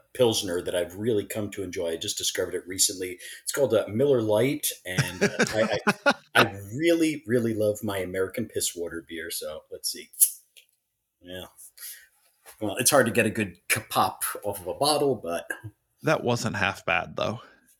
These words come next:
Speaker 3: And
Speaker 1: But
Speaker 3: who would you
Speaker 1: I
Speaker 3: consider your frenemy?
Speaker 1: Oh, hands down, it's, it's Luke. This, this was a perfect
Speaker 3: <laughs>
Speaker 1: setup. Uh,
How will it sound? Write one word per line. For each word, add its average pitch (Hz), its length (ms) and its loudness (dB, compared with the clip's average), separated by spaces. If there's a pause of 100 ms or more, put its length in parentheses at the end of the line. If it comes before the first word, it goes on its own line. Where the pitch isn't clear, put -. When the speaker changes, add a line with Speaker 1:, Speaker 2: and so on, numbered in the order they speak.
(1700)
Speaker 3:
And 131 80 4
Speaker 1:
But 120 80 4
Speaker 3:
who 175 80 6
would 107 120 4
you - 80 4
Speaker 1:
I 107 40 0
Speaker 3:
consider 131 320 0
your 104 180 2
frenemy? 95 540 -4 (500)
Speaker 1:
Oh, - 220 2
hands 107 260 4
down, 127 300 0
it's, 95 180 -8
it's 107 220 -4
Luke. 107 420 -4
This, - 340 2
this - 240 0
was 95 240 0
a 104 120 0 (100)
perfect 113 420 0
Speaker 3:
<laughs> - 0 -
Speaker 1:
setup. 123 520 2 (420)
Uh, 92 300 -4